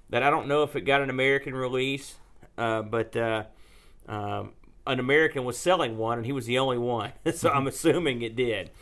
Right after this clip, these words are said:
Speaker 1: Um, there have been two of these pop up on eBay. There's one currently up, and there's one that has sold. Uh, the one up right now, they're asking, uh, it's in the U S. They want sixty-seven dollars shipped in U S dollars, right?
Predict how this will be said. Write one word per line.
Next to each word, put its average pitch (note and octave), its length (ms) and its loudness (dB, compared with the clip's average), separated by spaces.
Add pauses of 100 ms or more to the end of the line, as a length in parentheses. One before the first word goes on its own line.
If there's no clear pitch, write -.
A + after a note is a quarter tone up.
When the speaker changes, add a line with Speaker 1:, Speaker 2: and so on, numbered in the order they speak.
(420)
Speaker 1:
Um, B2 340 4 (680)
there D3+ 260 4
have C3 80 -4
been D#3+ 200 -2
two A3 300 6
of G3 80 8
these C3+ 200 0
pop C#3 320 4
up C#3 140 0
on C3 100 0
eBay. A#2 380 0
There's A2+ 180 0
one C#3+ 260 0
currently C#3 480 0
up, C3+ 220 2
and B2 100 -8
there's A2+ 160 -4
one B2+ 180 -2
that A#2+ 100 0
has A2+ 160 0
sold. G2+ 460 0 (680)
Uh, A#2 160 -2
the A#2+ 120 0
one D#3 300 2
up D#3 240 2
right C#3+ 240 4
now, B2 500 2 (140)
they're A#2+ 220 0
asking, B2 600 -2 (520)
uh, A2 220 -2
it's A#2 160 -4
in D3 100 2
the D#3 100 -2
U D3+ 260 2
S. B2+ 200 0
They C3 80 -2
want B2 220 -2
sixty-seven C#3+ 680 -2
dollars B2 480 2
shipped - 580 2 (120)
in A2+ 160 -10
U C3 220 0
S B2+ 160 0
dollars, G#2+ 540 0 (200)
right? A2+ 280 -6